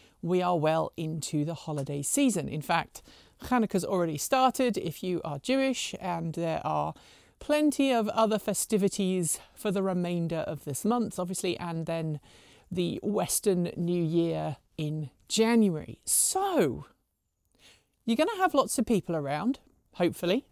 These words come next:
Maybe, you know, you don't like that. Maybe you do. Maybe you are someone who entertains a lot. Maybe you are someone who just is gonna get to spend some time with family and loved ones, and whatever you're doing, I hope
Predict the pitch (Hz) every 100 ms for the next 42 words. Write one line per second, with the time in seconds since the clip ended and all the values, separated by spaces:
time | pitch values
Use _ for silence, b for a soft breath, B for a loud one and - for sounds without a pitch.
0 | _ _ - 196 208 208 196 220 196 156
1 | 214 - _ 185 180 170 175 175 - 202
2 | - 196 208 196 202 208 165 190 208 202
3 | 220 214 208 190 214 202 185 190 - 180
4 | - 180 175 175 190 - B B B B
5 | 226 233 240 240 220 202 214 196 196 190
6 | - - 190 202 185 180 - 165 - 170
7 | - 165 175 165 156 - 151 156 170 156
8 | 147 147 143 160 208 220 214 208 202 -
9 | - 160 165 151 - - 180 - 196 220
10 | 214 226 202 185 151 131 139 127 - b
11 | b b b b - 165 - 196 -